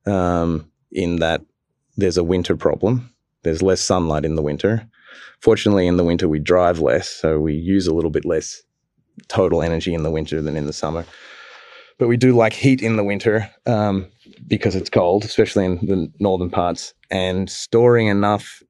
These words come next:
energy from the summer to use in the winter for heating is difficult. So batteries are good for storing things for twenty-four, forty-eight hours, but they're not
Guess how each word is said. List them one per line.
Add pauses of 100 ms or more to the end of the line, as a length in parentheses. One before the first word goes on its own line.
energy
from
the
summer (120)
to
use
in
the
winter
for
heating (280)
is
difficult. (240)
So
batteries
are
good
for
storing
things
for
twenty-four,
forty-eight
hours,
but
they're
not